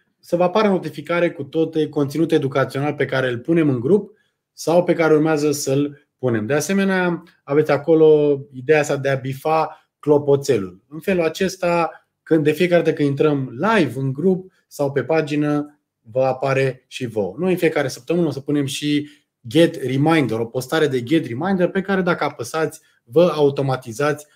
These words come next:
acest, uh, acest context de a intra în, alături de noi în seara de practică.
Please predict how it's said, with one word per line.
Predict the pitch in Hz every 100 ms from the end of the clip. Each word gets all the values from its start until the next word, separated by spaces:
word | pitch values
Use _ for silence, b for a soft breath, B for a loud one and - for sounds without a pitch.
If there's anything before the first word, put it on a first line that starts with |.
| _
acest, | - 117 - 139 135 -
uh, | 131 127 123 120 117 _ _ _ _
acest | 165 165 202 196 - _ _ _ _
context | - 185 170 190 190 -
de | 151
a |
intra | 143 156 160 156 -
în, | 139 143 147
alături | 143 156 160 139
de | 139
noi | 147
în | 143
seara | 147 135
de | 123
practică. | 120 107 - - 87